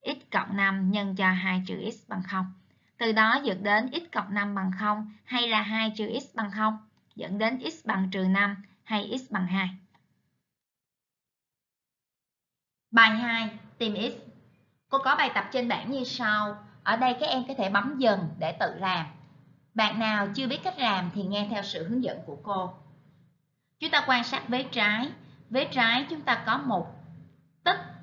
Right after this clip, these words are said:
đa thức và đa thức. Một cái dấu trừ ở giữa và phía sau là hằng đẳng thức số hai. Ở vế trái này chúng ta sẽ lấy đa thức nhân với đa thức.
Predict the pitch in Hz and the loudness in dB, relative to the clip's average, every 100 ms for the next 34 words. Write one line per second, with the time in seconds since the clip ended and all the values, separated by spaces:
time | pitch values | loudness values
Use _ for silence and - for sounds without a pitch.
0 | - - _ - 220 214 285 330 - - | -20 -20 _ 0 2 2 -2 -4 -8 -16
1 | - - - - - 196 175 170 175 190 | -18 -18 -20 -14 0 2 4 2 0 0
2 | 240 294 - - - - - _ _ _ | 0 -4 -8 -20 -20 -20 -20 _ _ _
3 | _ _ _ _ _ _ _ 196 202 269 | _ _ _ _ _ _ _ -4 -2 -2
4 | 320 - 247 214 190 180 226 160 - - | -4 2 6 6 4 0 0 0 0 -2
5 | - - - - - 175 254 277 240 208 | -4 -14 -18 -12 -6 -6 -6 -2 2 4
6 | 202 185 190 170 160 165 294 - 294 269 | 4 2 0 -2 -2 -8 -10 -8 -8 -2
7 | 247 214 208 - - - _ _ _ _ | 0 2 0 -2 -10 -20 _ _ _ _
8 | _ _ _ 202 233 294 320 269 311 311 | _ _ _ 4 4 4 0 0 0 0
9 | 226 208 180 - - 269 262 220 214 208 | 2 2 0 -6 -14 -4 -2 0 -2 -2
10 | 247 220 202 233 302 - - - 196 196 | 0 2 2 0 -2 -4 -16 -14 -2 0
11 | 185 185 208 180 202 233 | 0 -2 -2 -2 2 2